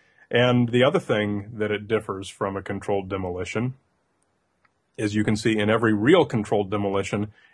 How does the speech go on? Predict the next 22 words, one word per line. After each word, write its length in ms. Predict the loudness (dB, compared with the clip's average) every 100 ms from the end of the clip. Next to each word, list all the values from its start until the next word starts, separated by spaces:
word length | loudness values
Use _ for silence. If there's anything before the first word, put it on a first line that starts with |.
| -8
it's 180 | -8
triggered 440 | -2 2 4 4 4
by 180 | 4 4
explosions 720 | -2 -2 0 2 0 -8 -4
throughout 280 | -2 -2
the 60 | -2
building 440 | -2 -2 -2 -8 -6
right 220 | -6 -4
before 320 | -8 -8 -10
it 100 | -8
drops. 460 | -2 -2 -4 -14 -20 _ _ _ -10
And 220 | -6 0
that 200 | 0 0
was 140 | -4
completely 460 | -8 -8 -6 -8 -4
missing 440 | -2 0 -4 -10 -20 _
in 180 | -8 -4
Building 300 | -4 -4 -6
seven. 400 | -8 -12 -14 -12 -6
It 160 | -6
just 320 | -6 -10 -6
dropped. 380 | 0 0 0 -14